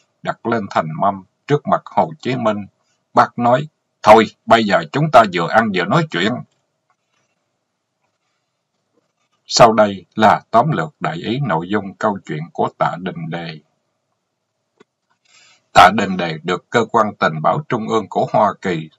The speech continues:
C I A tuyển mộ sau nhiều giai đoạn điều tra thử thách cam go. C I A đưa Tạ Đình Đề đến thụ huấn tại một trung tâm đào tạo điệp viên, tại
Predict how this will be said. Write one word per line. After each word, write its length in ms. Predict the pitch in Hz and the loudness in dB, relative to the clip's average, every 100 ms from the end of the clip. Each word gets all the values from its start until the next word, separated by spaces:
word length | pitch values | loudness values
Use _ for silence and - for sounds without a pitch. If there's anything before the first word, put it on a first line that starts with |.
| - | -6
C 40 | 120 | -2
I 220 | 110 110 | 0 -2
A 220 | 107 90 76 | -4 -6 -6
tuyển 260 | 87 101 110 | -8 -4 -2
mộ 200 | 80 80 | -2 -4
sau 240 | - 113 | -2 -2
nhiều 260 | 107 90 80 | -2 -6 -8
giai 180 | 85 107 | -6 -6
đoạn 300 | 87 165 185 | -6 -10 -6
điều 220 | 190 165 - | -6 -6 -2
tra 100 | 220 107 | -2 -2
thử 180 | 160 - | -6 -4
thách 280 | 131 - - | -2 -4 -4
cam 240 | 107 104 | -4 -4
go. 280 | 98 104 98 - _ _ _ _ _ _ | -4 -4 -4 -8 _ _ _ _ _ _
C 120 | - - | -2 0
I 160 | 113 117 | 2 4
A 200 | 110 104 | 2 2
đưa 200 | 110 107 | -2 -2
Tạ 140 | - 87 95 | 0 0 -2
Đình 200 | 87 87 | -8 -6
Đề 240 | 85 80 | -8 -8
đến 240 | 90 123 151 | -6 -4 -2
thụ 220 | - 80 | -4 -4
huấn 120 | 113 131 151 | -4 -4 -4
tại 120 | - | -4
một 300 | - 82 - | -2 -4 -4
trung 200 | 117 110 | -8 -2
tâm 240 | 110 104 90 | -2 -2 -2
đào 200 | 165 160 | -2 -2
tạo 220 | - 87 92 | -6 -6 -8
điệp 140 | - - | -12 -10
viên, 180 | 113 113 101 _ _ _ _ - | -6 -6 -8 _ _ _ _ 2
tại 180 | 87 | 2